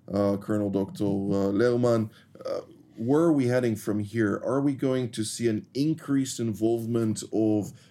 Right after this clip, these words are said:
uh, the axis of evil, so-called, which, uh, uh, seeks to unite and, uh, establish a northern front or a multi-sector front,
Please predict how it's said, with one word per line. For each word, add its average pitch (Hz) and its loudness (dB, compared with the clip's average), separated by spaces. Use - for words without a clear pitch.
uh, 98 2
the 98 -4
axis 110 -4
of 95 -2
evil, 113 -2
so-called, 104 -2
which, - -2
uh, 98 4
uh, 98 2
seeks 139 0
to 139 4
unite 127 0
and, 113 -2
uh, 107 4
establish 120 0
a 120 -2
northern 139 2
front 92 -8
or 107 0
a 104 -2
multi-sector 123 -2
front, 87 -10